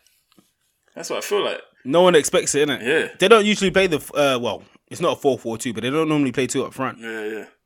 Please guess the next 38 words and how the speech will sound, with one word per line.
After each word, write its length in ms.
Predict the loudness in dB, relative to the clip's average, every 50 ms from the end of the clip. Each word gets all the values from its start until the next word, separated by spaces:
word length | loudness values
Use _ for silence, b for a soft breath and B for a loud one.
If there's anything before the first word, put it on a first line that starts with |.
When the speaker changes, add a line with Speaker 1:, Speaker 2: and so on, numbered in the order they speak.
| _ _ _ _ _ _ _ _ _ _
Speaker 1:
It's 240 | -14 -14 -12 -8 -8
working. 380 | -8 -8 -8 -12 -18 -18 -20 _ _ _ _ _ _ _ _ -18
Um, 500 | -16 -14 -12 -10 -10 -8 -8 -10 -10 -12 _ _ -20 _
Pereira 420 | -8 -4 0 2 2 2 2 2
seems 300 | -2 -2 -4 -4 -6 -6 -6
to 120 | -8 -8
be 640 | -8 -6 -6 -4 -4 -4 -4 -6 -6 -8 -12 -14 _ _ _ _ _ _ _ _ _ _ _ _ _ _ _ _ -4
not 240 | -2 0 2 2 2
as, 340 | 2 2 2 2 2 0 -4 -8 _ _
he's 120 | -6 -4 -2
not 100 | 0 0
having 180 | 0 2 2
as 160 | 0 0 2
much 180 | 0 0 0 0
as 60 | 0 -2
an 100 | 0 0
impact 320 | 0 2 2 0 0 -2
as 100 | -6 -6
he 60 | -6
did 140 | -4 -4 -6
before, 440 | -8 -4 -2 0 0 0 0 -2 -4 -10 _ _ _ _ _ -6
Speaker 2:
Mm. 220 | -6 -4 -4 -4
Speaker 1:
but 80 | -6 -8
he's 140 | -8 -8 -6
there. 300 | -6 -4 -4 -6 -10 -14 _ _ _ _ _ _ _ _ _ _ _ _ _ _ _ _ _ _ _ _ _ _ _ _ _ _ -10
And 100 | -8 -8
Soyuncu's 520 | -2 -2 0 0 0 -2 -2 -4 -6 -6 -6
back 220 | -6 -6 -6 -8
as 120 | -12 -14 -12
well. 160 | -12 -12 -12
So 260 | -14 -14 -14 -14 -14
they 200 | -12 -8 -6 -4
are 140 | -2 -2 -2
looking 280 | -4 -6 -8 -10 -8 -6
like 120 | -6 -6
a 80 | -6 -8
better 200 | -8 -8 -6 -6
squad. 440 | -8 -8 -6 -6 -6 -6 -6 -10